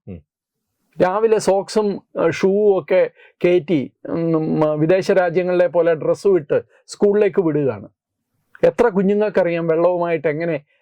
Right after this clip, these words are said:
Speaker 2: ആ, സമീപിക്കണം, വെള്ളത്തെ എങ്ങനെ കൈകാര്യം ചെയ്യണമെന്ന്? അറിയില്ല.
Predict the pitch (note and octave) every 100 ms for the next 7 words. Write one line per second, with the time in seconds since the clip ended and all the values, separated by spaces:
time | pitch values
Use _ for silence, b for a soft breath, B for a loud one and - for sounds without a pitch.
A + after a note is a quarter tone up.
0 | _ C#3+ C#3 C#3 C#3 - D3 D#3+ D#3 C#3+
1 | D3+ D3+ C#3+ D#3 F3 D#3+ C#3+ D#3 D3+ C#3+
2 | C#3 D3+ D3+ C#3 C#3+ C3 C3+ C3+ C#3+ _
3 | _ C3 C3 G#2+ G2